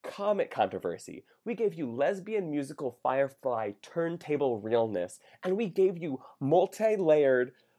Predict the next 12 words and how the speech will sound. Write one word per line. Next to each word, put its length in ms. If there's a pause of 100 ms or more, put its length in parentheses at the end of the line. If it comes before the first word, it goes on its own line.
multifaceted, 1120 (280)
multiple 400
personality, 1120 (720)
catfishing, 880 (140)
foot 180
fetishist 680 (280)
realness. 1000 (580)
You 160
will 240
not 460
get 320
this 460